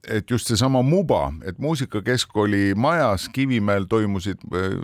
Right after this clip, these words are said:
nii-öelda muusikakeskkooli matused või Kivimäe maja matused ja sinna aeti kokku kõik need bändid, kes, äh,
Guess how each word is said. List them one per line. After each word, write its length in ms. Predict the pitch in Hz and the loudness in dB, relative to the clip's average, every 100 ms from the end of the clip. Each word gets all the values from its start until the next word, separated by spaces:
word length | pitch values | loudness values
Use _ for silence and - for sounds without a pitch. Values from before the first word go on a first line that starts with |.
| 92 90 | -6 -2
nii-öelda 320 | 98 95 101 | -2 0 2
muusikakeskkooli 720 | 113 101 - 101 - 101 101 | 2 0 -2 -4 -2 -2 2
matused 560 | 127 165 139 104 101 101 | 2 0 0 0 0 0
või 140 | 98 | -4
Kivimäe 480 | - 113 104 98 98 | -2 2 2 4 2
maja 220 | 104 113 104 | 2 2 2
matused 520 | 143 - 107 101 98 - - - | 0 0 0 0 -2 -6 -16 -8
ja 100 | - | 0
sinna 320 | 127 123 123 | 0 2 2
aeti 220 | 120 107 - | 0 -2 -2
kokku 400 | 151 - - 90 | -2 -2 -10 -2
kõik 240 | 135 - 107 | -2 0 0
need 160 | 90 - | 0 0
bändid, 500 | 139 139 107 92 - | 0 0 -2 -4 -2
kes, 240 | 101 98 - - | -2 0 -2 -2
äh, 420 | 104 95 92 - | 0 2 0 -4